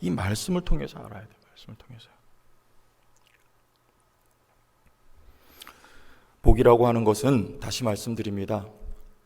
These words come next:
자기 중심이 내려놓아지고 하나님 중심이 되는 거예요. 야곱이 자기 중심, 요셉이 자기 중심, 형들 마찬가지입니다.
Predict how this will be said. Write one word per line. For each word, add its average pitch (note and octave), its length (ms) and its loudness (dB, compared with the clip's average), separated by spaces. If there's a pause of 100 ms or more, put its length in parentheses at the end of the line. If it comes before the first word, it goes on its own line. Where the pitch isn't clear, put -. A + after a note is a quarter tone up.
(380)
자기 A2 320 -4
중심이 B2 680 -2
내려놓아지고 G2+ 1120 -2 (320)
하나님 G3 500 0
중심이 A2 500 -4
되는 F2+ 220 -8
거예요. F#2 420 -8 (1200)
야곱이 B2+ 460 2
자기 D#3 280 -2
중심, A2 500 -6 (1300)
요셉이 C3+ 480 4
자기 A#2+ 300 -4
중심, D#3 720 -2 (480)
형들 F3+ 380 0
마찬가지입니다. G#2+ 800 -8